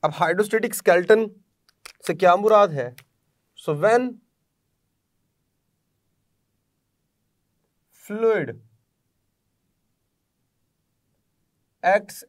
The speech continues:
as skeleton,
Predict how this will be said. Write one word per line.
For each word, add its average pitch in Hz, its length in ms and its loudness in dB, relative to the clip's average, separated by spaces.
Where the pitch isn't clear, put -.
as 143 400 -4
skeleton, 196 760 -6